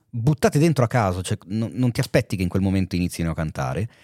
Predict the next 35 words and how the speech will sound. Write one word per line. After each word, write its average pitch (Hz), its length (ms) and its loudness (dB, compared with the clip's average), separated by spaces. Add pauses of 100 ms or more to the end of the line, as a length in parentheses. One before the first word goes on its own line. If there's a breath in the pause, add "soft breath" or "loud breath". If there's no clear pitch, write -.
(160 soft breath)
ma 139 80 4
soprattutto 180 440 2
non 104 280 4
portano 170 420 0
avanti 98 320 -2
il 80 100 -8
plot, 73 600 -6
come 123 220 2
succede 113 500 -4
di 90 100 -8
solito 85 360 -4
in 80 60 -2
un 92 140 0
musical 82 680 -4
che - 160 -8
si - 200 -8
ritenga 78 440 -6
tale. 123 500 -6 (800 loud breath)
Sono 220 300 2
canzoni, 117 720 2
ogni 139 260 2
personaggio 117 480 2
ha - 20 2
la 95 80 2
propria 113 260 0
canz-, - 220 -6
canzoncina 131 880 0
che - 100 -6
la 127 120 2
canta, 98 600 0 (640 loud breath)
ma 156 560 4 (340)
la 123 140 4
storia 92 760 2
del 104 200 0
film 90 840 -2